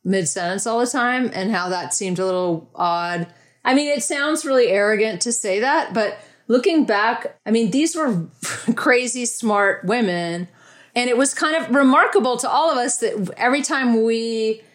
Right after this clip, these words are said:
would talk for more than a few seconds, we'd get interrupted.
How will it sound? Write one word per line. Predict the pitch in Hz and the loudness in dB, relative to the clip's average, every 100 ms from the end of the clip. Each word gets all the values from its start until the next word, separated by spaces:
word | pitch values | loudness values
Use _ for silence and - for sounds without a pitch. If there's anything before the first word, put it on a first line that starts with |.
| _ _ | _ _
would | 214 240 220 - | 6 8 6 2
talk | - 240 254 | 2 2 2
for | - 247 | 0 2
more | 226 220 | 2 0
than | 220 | 0
a | |
few | 208 220 | -2 -4
seconds, | 214 285 - 302 254 | -2 -2 0 0 2
we'd | 208 | 0
get | 208 202 | 0 -2
interrupted. | 196 202 262 - 202 185 180 | 0 2 2 0 0 0 -2